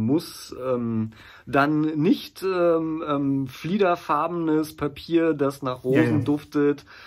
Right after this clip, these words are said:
Speaker 1: mit goldener
Speaker 2: Ja.
Speaker 1: Schrift verwenden.
Speaker 2: Ja.
Speaker 1: Auch wenn's verführerisch
Speaker 2: Ja.
Speaker 1: ist.
Speaker 2: Ja. Ja. Ich hab mal eine Bewerbung als Arbeitgeber auf dem Tisch gehabt, sowas in der Art. Ähm,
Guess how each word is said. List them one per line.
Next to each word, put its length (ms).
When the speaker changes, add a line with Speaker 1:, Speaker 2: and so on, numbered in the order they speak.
Speaker 1:
mit 480
goldener 320
Speaker 2:
Ja. 20
Speaker 1:
Schrift 300
verwenden. 480
Speaker 2:
Ja. 140
Speaker 1:
Auch 180
wenn's 160
verführerisch 540
Speaker 2:
Ja. 60
Speaker 1:
ist. 200
Speaker 2:
Ja. 140
Ja. 160
Ich 420
hab 160
mal 200
eine 180
Bewerbung 500
als 340
Arbeitgeber 600
auf 100
dem 80
Tisch 220
gehabt, 240
sowas 400
in 100
der 220
Art. 280
Ähm, 260